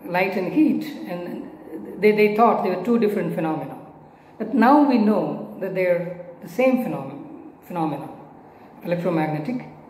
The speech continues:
waves. The only difference between light and heat is, uh, the frequency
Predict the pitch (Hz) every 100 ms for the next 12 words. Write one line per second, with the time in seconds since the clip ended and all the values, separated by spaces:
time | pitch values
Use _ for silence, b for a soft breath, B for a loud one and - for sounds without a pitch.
0 | - - - 156 143 - - - - -
1 | B B 185 208 214 214 214 262 233 -
2 | 196 180 214 185 170 196 165 165 220 160
3 | - - - - - - - - - -
4 | - - - - - - - - - -
5 | - - - - 226 214 175 175 156 -
6 | - 190 269 277 269 208 170 139 -